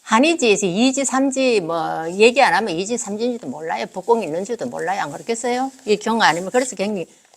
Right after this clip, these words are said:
예, 중요하다는 거는 "아, 그렇구나." 하는 건 알아야 돼.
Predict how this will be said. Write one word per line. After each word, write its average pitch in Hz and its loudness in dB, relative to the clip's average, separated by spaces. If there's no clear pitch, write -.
예, 170 -2
중요하다는 185 2
거는 165 -8
"아, 180 2
그렇구나." 247 2
하는 208 0
건 156 -4
알아야 151 -4
돼. - -12